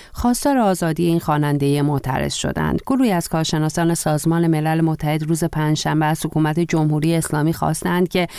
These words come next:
حکم اعدام توماج صالحی را لغو و این خوانندهٔ معترض را آزاد کند.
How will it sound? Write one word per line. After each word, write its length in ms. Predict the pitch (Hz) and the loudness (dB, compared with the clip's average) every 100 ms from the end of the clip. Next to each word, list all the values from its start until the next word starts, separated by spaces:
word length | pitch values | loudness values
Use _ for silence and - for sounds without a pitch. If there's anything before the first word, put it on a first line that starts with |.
| - - - - - | -14 -14 -16 -16 -4
حکم 320 | 208 - 202 | -2 0 0
اعدام 800 | 185 175 175 185 196 196 196 185 - - _ - - - - | 2 0 0 2 2 2 0 -2 -6 -20 _ -20 -20 -14 -4
توماج 400 | 175 175 175 208 | 0 0 0 -2
صالحی 480 | - 175 170 165 185 | 0 0 2 2 0
را 140 | 170 | 2
لغو 360 | 165 196 226 202 | 2 2 0 0
و 40 | 185 | 0
این 320 | - 233 233 - - - - | 2 2 2 -6 -20 -16 -6
خوانندهٔ 580 | - 180 180 180 233 | 0 2 2 2 4
معترض 580 | 269 233 202 175 170 170 - | 4 2 2 0 0 -2 0
را 180 | 160 | 0
آزاد 480 | - 139 135 143 - | 2 0 0 -4 -4
کند. 280 | - 73 | -2 -2